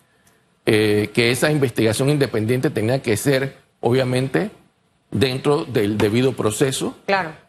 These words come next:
Speaker 1: Y respetando las garantías que toda persona tiene derecho, como por ejemplo la cardinal, que es la garantía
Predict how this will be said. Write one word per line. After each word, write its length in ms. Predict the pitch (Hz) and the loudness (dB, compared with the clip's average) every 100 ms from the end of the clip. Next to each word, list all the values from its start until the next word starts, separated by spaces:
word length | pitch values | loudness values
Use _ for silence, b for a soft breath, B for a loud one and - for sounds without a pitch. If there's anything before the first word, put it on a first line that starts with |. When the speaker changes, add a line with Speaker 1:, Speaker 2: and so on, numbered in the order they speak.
| _ _ - | _ _ -2
Speaker 1:
Y 240 | 202 240 | 0 0
respetando 580 | 170 170 165 - 131 143 | 0 0 0 0 0 0
las 160 | 143 120 | 0 0
garantías 640 | 107 107 107 147 127 131 | -2 -2 -2 0 2 0
que 120 | 135 | -2
toda 220 | 110 147 156 | 0 0 0
persona 240 | 117 139 | -4 -2
tiene 160 | 165 139 | 0 0
derecho, 260 | 135 175 | 0 0
como 200 | 156 135 | 0 0
por 140 | 120 117 | 0 0
ejemplo 400 | 143 175 190 202 | 0 0 0 0
la 160 | 139 | 0
cardinal, 520 | 135 113 110 123 151 185 | 0 -2 0 0 0 0
que 100 | 135 | 0
es 60 | |
la 100 | 147 | 2
garantía 560 | 147 110 110 143 156 185 | 2 0 -2 -2 0 -2